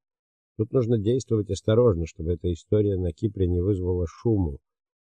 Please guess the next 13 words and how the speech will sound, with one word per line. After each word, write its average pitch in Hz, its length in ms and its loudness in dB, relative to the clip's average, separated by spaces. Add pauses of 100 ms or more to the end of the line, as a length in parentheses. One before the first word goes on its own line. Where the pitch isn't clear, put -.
(160)
Нам 110 220 2
нужно 120 300 2
избегать 101 420 2
всего, 104 400 0
что - 160 0
может 98 300 2
настроить 104 480 4
против 95 340 -6
нас 104 240 0
мировое 104 480 2
общественное 98 600 -4
мнение». 95 440 -4 (1000)
Саттерленд 113 540 2